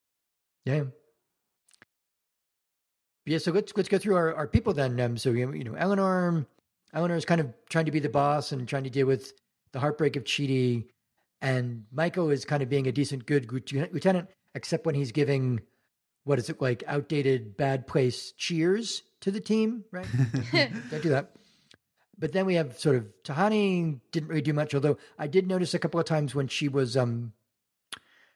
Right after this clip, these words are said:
Speaker 1: uh, name dropping. They did have her name drop about three times during this episode. So, so, you know, she did get that in. Not much else, but she did get that in. And then she also got to say the,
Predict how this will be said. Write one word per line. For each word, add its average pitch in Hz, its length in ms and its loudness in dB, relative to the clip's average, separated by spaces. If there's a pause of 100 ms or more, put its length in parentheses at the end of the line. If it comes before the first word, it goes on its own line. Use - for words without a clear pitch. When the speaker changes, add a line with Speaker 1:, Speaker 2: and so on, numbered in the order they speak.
(180)
Speaker 1:
uh, 131 280 -4
name 170 300 2
dropping. 139 420 0 (420)
They 143 100 0
did 156 160 4
have 160 120 4
her 160 60 0
name 143 260 2
drop 127 220 2
about 123 260 0
three 147 200 0
times 135 560 0 (180)
during 131 260 2
this 131 140 -2
episode. - 460 -4 (600)
So, 113 520 0 (160)
so, - 160 -10
you 135 100 -2
know, - 120 -2
she - 160 -6
did 120 140 -2
get 135 160 2
that 139 200 2
in. 120 200 0
Not 151 180 0
much 165 160 0
else, 147 220 4
but 123 140 -4
she 131 100 -6
did 123 120 0
get 143 140 0
that 123 140 4
in. 117 80 -2 (220)
And 175 100 -2
then 196 80 0
she 170 140 4
also 160 180 4
got 147 160 2
to 143 80 -2
say 143 200 4
the, 117 260 2